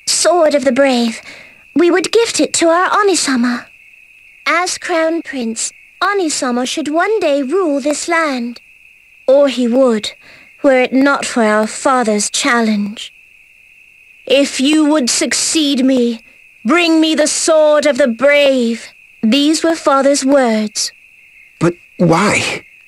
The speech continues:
Speaker 1: Anisama is brave, wise, and a peerless warrior. We can think of none more worthy of leading a nation.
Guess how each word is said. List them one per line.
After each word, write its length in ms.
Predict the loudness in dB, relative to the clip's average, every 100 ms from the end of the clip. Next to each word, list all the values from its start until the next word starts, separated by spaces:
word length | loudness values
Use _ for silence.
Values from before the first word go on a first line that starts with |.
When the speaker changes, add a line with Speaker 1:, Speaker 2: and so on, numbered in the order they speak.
| _ _ _ -20 _ _ _ _ _ _ -20 _ -2
Speaker 1:
Anisama 720 | 0 2 0 0 0 0 2
is 140 | 0 0
brave, 720 | 2 2 2 2 -2 -6 -14 _
wise, 680 | 0 2 2 2 0 -4 -6 -10 -20 _
and 140 | 0 0
a 80 | 0
peerless 720 | -4 0 2 2 2 0 2
warrior. 580 | 2 4 2 0 -2 -6 _ -20 -20 -20 _ -2
We 80 | 2
can 180 | 2
think 160 | 2 0
of 120 | 0
none 320 | 2 2 2 2
more 220 | 0 0
worthy 400 | 2 2 2 2
of 100 | 2
leading 340 | 0 0 0
a 40 | 2
nation. 640 | 2 2 -2 -4 -4